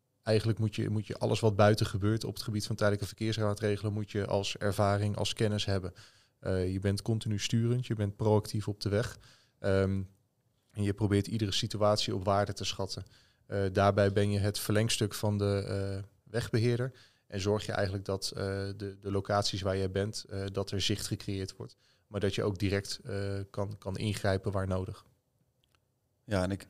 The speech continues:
Speaker 2: ik ga dan nu even zitten in een, in een opdrachtgeversrol voor het I M T. Eh,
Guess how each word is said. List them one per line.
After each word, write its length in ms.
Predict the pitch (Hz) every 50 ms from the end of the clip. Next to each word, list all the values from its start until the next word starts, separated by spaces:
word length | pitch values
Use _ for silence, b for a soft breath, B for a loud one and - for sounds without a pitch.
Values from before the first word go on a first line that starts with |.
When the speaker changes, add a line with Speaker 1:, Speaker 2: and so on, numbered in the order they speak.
| _ _ _ _
Speaker 2:
ik 100 | - -
ga 120 | - 107 98
dan 120 | 101 101
nu 140 | 104 104 104
even 200 | 101 104 101 104
zitten 260 | - 113 - 104 80
in 100 | 95 101
een, 140 | 98 87 - - _ _
in 140 | - 101 101
een 120 | - -
opdrachtgeversrol 880 | 127 123 120 123 120 - - 131 127 123 117 110 113 117 127 143 - -
voor 180 | - - 127 113
het 100 | 117 -
I 140 | - 123 117
M 80 | 117
T. 60 | 113
Eh, 160 | 117 117 139